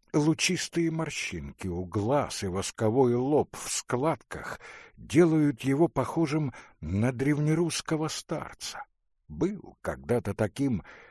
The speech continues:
Сергий Преподобный, Серафим Саровский.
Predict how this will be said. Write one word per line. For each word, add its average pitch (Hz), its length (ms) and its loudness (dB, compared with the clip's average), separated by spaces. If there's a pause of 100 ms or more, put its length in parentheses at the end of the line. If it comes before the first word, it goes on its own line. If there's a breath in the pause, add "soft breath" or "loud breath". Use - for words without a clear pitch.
(140 loud breath)
Сергий 123 720 2
Преподобный, 104 1300 -6 (200)
Серафим - 680 -8
Саровский. - 840 -10